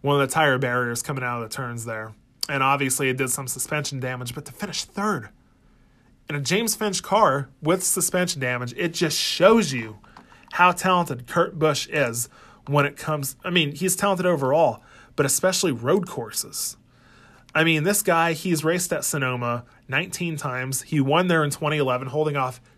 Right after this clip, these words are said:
Jeff Gordon, who won five times at Sonoma,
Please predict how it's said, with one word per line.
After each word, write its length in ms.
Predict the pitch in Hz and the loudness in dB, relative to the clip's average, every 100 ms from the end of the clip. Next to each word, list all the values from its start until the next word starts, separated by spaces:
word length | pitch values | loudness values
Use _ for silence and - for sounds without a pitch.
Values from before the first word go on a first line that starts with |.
| - | -6
Jeff 360 | 123 147 151 | 0 2 2
Gordon, 540 | - 135 139 120 127 127 | 4 6 6 4 -6 -6
who 140 | - 139 | -2 0
won 380 | 131 127 123 120 - - _ | 2 0 0 -6 -14 -20 _
five 440 | - - 151 170 165 | -4 4 6 6 2
times 340 | 175 151 135 | -2 -2 -2
at 140 | 135 | -4
Sonoma, 500 | - 135 120 120 123 | -4 -4 -6 -6 -8